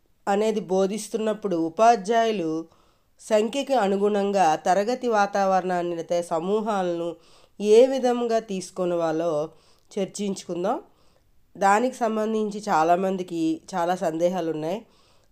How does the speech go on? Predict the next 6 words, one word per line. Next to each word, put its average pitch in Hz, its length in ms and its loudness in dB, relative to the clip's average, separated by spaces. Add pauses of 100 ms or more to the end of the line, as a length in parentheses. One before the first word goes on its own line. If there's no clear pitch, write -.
(140)
తరళ్ 254 400 6 (300)
బోధన 196 440 4
అనేది 180 480 0
గణితము, 226 580 0
తెలుగు 196 560 -4
రెండు 185 340 -4